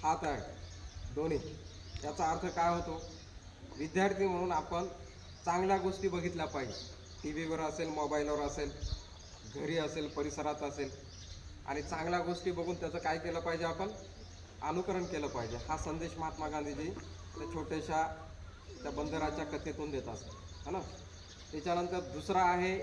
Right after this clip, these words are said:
एक बंदर बुरामत बोलो, तोंडावर हात आहे. आपण भांडण होण्याचं कारण काय माहिती आहे का? आपण एकमेकाला बोलतो, ह्या लिंबाचे, मग भांडणं सुरू होतात.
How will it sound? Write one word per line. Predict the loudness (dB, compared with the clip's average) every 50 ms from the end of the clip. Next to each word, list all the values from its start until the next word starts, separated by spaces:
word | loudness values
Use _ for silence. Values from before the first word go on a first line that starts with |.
| 0 0
एक | -2 0
बंदर | 0 0 2 4 4 4 2 2 -2 -6 -8 -10 -12 -12 -12 -12 -12 -12 -12 -8 -4 2
बुरामत | 6 8 8 8 8 8 6 6 4 0 -8 -8 -10 -12 -12 -12 -12 -12 -14 -14 -14 -14 -14 -14 -14 -14 -14 -14 -12 -12 -12 -12 -12 -12 -10 -2 4
बोलो, | 6 8 8 8 6 4 2 -4 -6 -10 -10 -12 -12 -12 -12 -12 -12 -12 -12 -12 -12 -12 -12 -12 -12 -12 -12 -12 -12 -12 -12 -10
तोंडावर | -6 -4 -2 0 2 4 4 4
हात | 4 2 2 2
आहे. | 0 -2 -2 -4 -6 -10 -12 -12 -12 -12 -12 -12 -10 -10 -8 -8 -8 -8 -8 -10 -10 -6 -2
आपण | 0 0 2 2 2 2
भांडण | 2 2 0 0 2 2
होण्याचं | 4 4 6 6 4 4 2 2
कारण | 2 4 4 6 6 4
काय | 4 4 2 2
माहिती | 2 2 2 2
आहे | 0 -2 -2
का? | -4 -6 -8 -10 -10 -12 -12 -12 -12 -12 -12 -12 -14 -14 -12 -12 -12 -8 -4 -2
आपण | -2 0 2 2 2
एकमेकाला | 2 2 0 -2 -2 0 0 2 2
बोलतो, | 4 2 2 2 2 -2 -4 -4 -6 -12 -14 -14 -14 -14 -14 -14 -14 -14 -14 -14 -14 -12 -8
ह्या | -4 -2
लिंबाचे, | 0 0 0 2 0 0 0 -2 -6 -8 -10 -10 -10 -12 -12 -12 -12 -10 -10 -8
मग | -2 0
भांडणं | 2 4 4 4 2
सुरू | 2 0 0 0
होतात. | 0 -2 -4